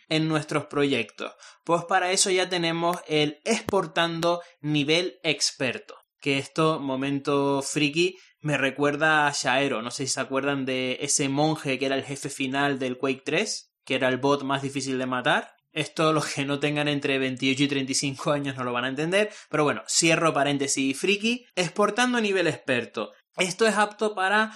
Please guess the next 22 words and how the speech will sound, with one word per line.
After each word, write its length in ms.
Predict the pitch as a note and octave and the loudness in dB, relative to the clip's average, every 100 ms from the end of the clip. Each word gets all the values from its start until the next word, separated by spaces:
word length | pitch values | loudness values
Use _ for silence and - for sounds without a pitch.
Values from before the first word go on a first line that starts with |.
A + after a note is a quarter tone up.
| - - | -8 -2
usuarios 500 | D#3+ F3 E3+ F3 E3+ | 0 2 2 2 0
avanzados 500 | D#3 D3+ F3 D#3 D#3 | 0 0 0 0 0
de 60 | |
estándares 440 | D3+ D3 C#3 C3+ C#3 | 0 0 0 0 0
abiertos 600 | D3+ G#3 G#3+ A#3 A#3 A3 | 2 2 2 0 0 -2
que 100 | C#3+ | -2
quieran 280 | D3 D3+ | 0 0
controlar 720 | D3 D3 C3+ C3+ C#3+ F3 D3 - | 0 0 0 0 2 2 2 0
cada 280 | C3 C3 | 0 2
parámetro 480 | B2+ C#3+ D#3 C3+ B2 | 2 2 0 -2 -6
que 80 | A#2+ | -6
se 120 | - | -8
exporta 540 | A#2+ D#3+ D#3+ D#3+ B2+ - - - | -6 0 0 2 -2 -2 -12 -4
y 200 | F3+ D#3+ | 0 2
con 260 | C#3+ C#3+ | 0 0
qué 120 | C#3 F#3 | 0 0
información 680 | F3 C#3+ C3+ B2 C3+ B2+ | 0 -2 -2 -2 -4 -4
se 100 | A#2+ | -4
exporta. 640 | A#2 - D3+ D3+ A3+ D4+ - | -4 -2 -2 0 -2 -2 -8
Es 160 | E3 E3 | -4 0
apto 380 | E3+ E3 E3+ E3 | 0 0 -4 0
para 460 | E3+ E3+ E3+ F3+ | 2 4 4 2